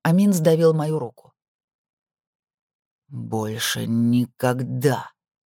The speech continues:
Сдавливая мою руку всё сильнее, процедил он. «Не пытайся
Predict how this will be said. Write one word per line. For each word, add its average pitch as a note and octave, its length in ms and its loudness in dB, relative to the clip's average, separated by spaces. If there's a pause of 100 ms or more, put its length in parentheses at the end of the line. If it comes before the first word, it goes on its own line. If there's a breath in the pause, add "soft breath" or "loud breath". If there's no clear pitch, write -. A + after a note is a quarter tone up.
(680)
Сдавливая C#3 540 0
мою C#3 240 2
руку C#3 220 -4
всё C3+ 180 -8
сильнее, D#3 480 0
процедил A#2+ 540 -8
он. - 160 -20 (800)
«Не B2 280 2
пытайся - 880 -2